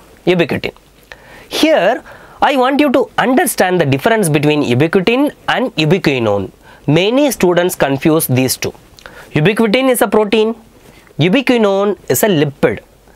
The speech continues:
It is an isoprenoid derivative with ten isoprene chains. That is why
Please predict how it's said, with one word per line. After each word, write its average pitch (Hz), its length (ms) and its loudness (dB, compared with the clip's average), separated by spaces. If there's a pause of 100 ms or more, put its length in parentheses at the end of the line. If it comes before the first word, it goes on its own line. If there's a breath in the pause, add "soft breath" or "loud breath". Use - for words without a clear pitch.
(320 loud breath)
It 214 140 0
is 269 80 0
an 269 140 0
isoprenoid 208 680 0
derivative 127 720 0 (260)
with 135 280 -2 (640 loud breath)
ten 202 360 0 (300)
isoprene 143 840 -2 (160)
chains. - 500 -6 (800)
That 190 260 0
is 196 120 0
why 160 300 0